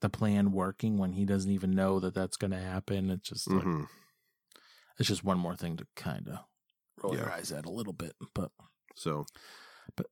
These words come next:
Speaker 2: it's weird. It's like, it's, it's a good movie, but it's, it's, I can definitely say it's not a, exactly my cup of tea, personally.
Speaker 1: Same. It's fun, but it's like, that's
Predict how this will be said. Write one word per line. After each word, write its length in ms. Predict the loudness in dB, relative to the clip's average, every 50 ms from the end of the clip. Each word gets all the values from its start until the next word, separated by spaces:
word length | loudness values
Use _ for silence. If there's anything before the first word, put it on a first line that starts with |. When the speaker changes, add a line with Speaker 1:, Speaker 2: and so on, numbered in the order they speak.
| _ _ _ 6
Speaker 2:
it's 140 | 8 12
weird. 160 | 12 12 12 12
It's 100 | 12 12
like, 160 | 10 10 10
it's, 280 | 8 8 8 6 4 6 4
it's 160 | 6 8 8
a 60 | 8
good 480 | 8 6 0 2 12 12 12 12 12 12
movie, 380 | 12 12 12 12 12 12 12
but 200 | 12 10 8 8
it's, 220 | 8 6 4 0 0 4
it's, 300 | 4 6 6 6 2 2 -2 -8 -16 _ _ _ _ _ 6
I 140 | 8 8
can 160 | 8 8 10 12
definitely 420 | 12 12 12 12 10 10 10 8
say 220 | 8 8 8 8
it's 160 | 8 6 6 6
not 200 | 6 8 8 6
a, 120 | 4 4 0
exactly 520 | -2 -2 0 2 4 4 4 4 2 2
my 160 | 2 2 0
cup 200 | 0 -2 -4 -4 -4
of 60 | -6
tea, 280 | -4 -4 -2 -4 -4 -6 -10 _
personally. 560 | 0 2 2 2 2 0 0 0 0 0 -2 -4 -12 -20 _ _ _ -10
Speaker 1:
Same. 340 | -6 0 2 4 4 4 0 -4 -8 _ _ _ 6 8
It's 160 | 8 8 8
fun, 440 | 10 12 12 12 12 12 10 6 2 -2 _ _ _ _ _ _ _ _
but 140 | 6 8 8
it's 180 | 6 6 6
like, 200 | 4 4 4 4
that's 200 | 2 2 2 2